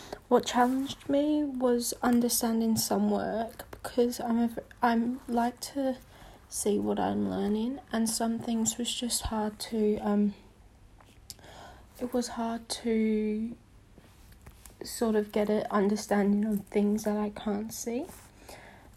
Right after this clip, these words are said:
Um, what I'll do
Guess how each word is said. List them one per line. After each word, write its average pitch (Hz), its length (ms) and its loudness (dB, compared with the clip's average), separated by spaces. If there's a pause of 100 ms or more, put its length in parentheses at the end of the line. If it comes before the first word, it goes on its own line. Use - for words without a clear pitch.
Um, 240 520 6 (2000)
what 254 100 2
I'll 240 140 8
do 254 260 2